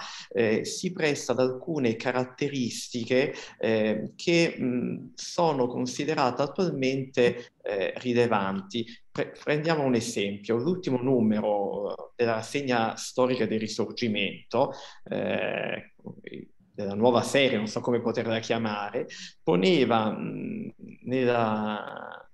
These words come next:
nella paginetta iniziale della premessa della, della nuova ripresa di edizioni, eh, l'importanza del contesto metodologico ampio, eh, insistendo da una parte sul dialogo internazionale e dall'altra sui tanti altri modi di fare storia,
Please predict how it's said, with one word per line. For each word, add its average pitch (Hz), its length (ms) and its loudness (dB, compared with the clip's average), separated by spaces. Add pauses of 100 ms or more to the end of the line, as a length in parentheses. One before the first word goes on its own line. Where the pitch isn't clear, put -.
(120)
nella 120 300 2
paginetta 123 640 0
iniziale 120 720 2
della 113 220 0
premessa 113 800 -2
della, 104 1000 -2 (160)
della 113 160 -2
nuova 123 320 2
ripresa 123 340 -4
di 127 80 2
edizioni, 170 560 0 (360)
eh, 113 680 2
l'importanza 151 920 2
del 120 260 0
contesto 143 640 -2
metodologico 120 840 2
ampio, 98 680 -4 (300)
eh, 92 640 0
insistendo 147 960 2
da 123 100 0
una 127 100 2
parte 233 280 0
sul 117 180 -2
dialogo 123 760 4
internazionale 123 920 0
e - 20 2
dall'altra 135 500 2
sui 127 240 -2
tanti 135 300 0
altri 123 240 0
modi 120 240 4
di 113 80 -2
fare 113 340 0
storia, 120 580 4